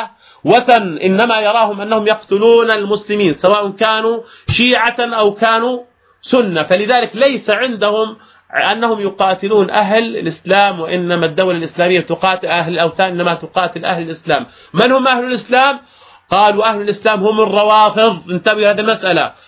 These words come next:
في العراق، "وأهل الإسلام هم العلمانيون ومن سار في ركبهم في المشروع الغربي الأمريكي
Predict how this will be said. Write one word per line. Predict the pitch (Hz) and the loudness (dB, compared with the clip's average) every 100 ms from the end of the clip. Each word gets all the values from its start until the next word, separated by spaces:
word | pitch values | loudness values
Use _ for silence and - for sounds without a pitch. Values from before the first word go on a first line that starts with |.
| _ | _
في | 214 | 0
العراق، | 214 196 214 226 233 - | 2 0 2 2 0 -6
"وأهل | 156 202 185 180 | -2 0 0 -2
الإسلام | 190 190 - 196 202 | -4 -4 0 0 2
هم | 165 147 190 | 0 -2 0
العلمانيون | 180 160 185 180 180 180 175 190 202 185 | 0 0 -2 0 0 2 0 2 2 2
ومن | 175 170 | 0 -2
سار | - 190 175 | -2 0 -2
في | 170 175 | 0 -2
ركبهم | 196 175 180 | -2 -4 -4
في | 156 | -2
المشروع | 170 165 180 180 | -4 -2 0 0
الغربي | 170 165 185 170 | 0 -2 -4 -6
الأمريكي | 175 185 196 214 214 | -4 -4 -2 -6 -8